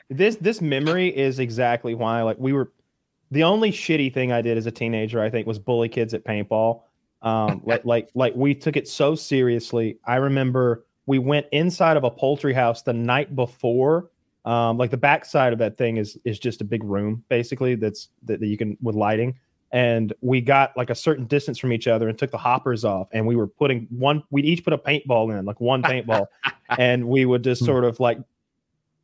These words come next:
Speaker 1: I don't know, Napoleon style, like, like, take ten paces, turn around. "Eh, this looks good to you?" "I don't know. Does it look good to you?" "It looks a little close." "Oh, does it? You think it's a little close, pussy?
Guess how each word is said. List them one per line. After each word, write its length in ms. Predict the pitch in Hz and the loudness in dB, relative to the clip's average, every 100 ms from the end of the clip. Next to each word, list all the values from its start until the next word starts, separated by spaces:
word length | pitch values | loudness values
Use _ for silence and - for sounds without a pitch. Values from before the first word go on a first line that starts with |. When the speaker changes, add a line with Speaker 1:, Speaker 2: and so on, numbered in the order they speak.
| - | -2
Speaker 1:
I 100 | 139 | 2
don't 80 | 135 | 2
know, 100 | 120 | 0
Napoleon 560 | 120 127 156 156 131 131 | 0 2 4 4 2 -2
style, 440 | - 120 120 117 | 2 4 6 4
like, 240 | 117 113 127 | 2 0 -2
like, 180 | 123 | -2
take 240 | - 143 - | -2 -4 -2
ten 220 | 147 135 | -4 -2
paces, 420 | 143 156 151 123 | 0 0 0 -4
turn 160 | 143 135 | -2 0
around. 260 | 131 120 | 0 0
"Eh, 180 | 143 233 | 0 0
this 140 | 277 277 | 0 -2
looks 140 | 233 | -2
good 140 | 247 | 0
to 60 | 240 | 2
you?" 300 | 247 277 320 - _ _ - | 2 2 0 -4 _ _ -2
"I 140 | 139 | 2
don't 140 | 156 160 | 4 6
know. 180 | 208 | 6
Does 80 | 175 | 4
it 60 | 160 | 2
look 120 | 170 | 0
good 140 | 180 | 0
to 80 | 170 | 2
you?" 260 | 185 196 208 | 4 4 4
"It 140 | 196 | 2
looks 140 | 220 254 | -4 0
a 40 | |
little 140 | 233 | 0
close." 320 | 214 254 233 214 | 2 4 4 4
"Oh, 160 | 190 | 4
does 320 | 180 208 226 330 | 6 4 4 2
it? 160 | 359 | -2
You 100 | 233 | 0
think 140 | 269 247 | 0 0
it's 80 | 233 | 2
a 40 | |
little 160 | 214 214 | 2 4
close, 300 | 247 233 - | 4 2 2
pussy? 420 | 294 254 311 | 0 0 0